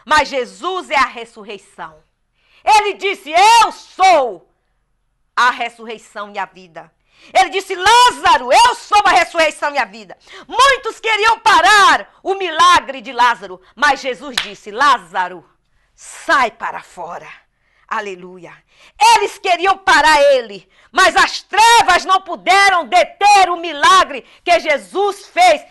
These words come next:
na vida de Lázaro, porque onde Jesus chega, milagres acontecem. A, a vida, os milagres têm que obedecer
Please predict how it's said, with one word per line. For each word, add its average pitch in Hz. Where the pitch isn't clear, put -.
na 294
vida 254
de 247
Lázaro, 202
porque 302
onde 294
Jesus 262
chega, 196
milagres 202
acontecem. 175
A, 254
a 240
vida, 226
os 277
milagres 233
têm 311
que 285
obedecer 247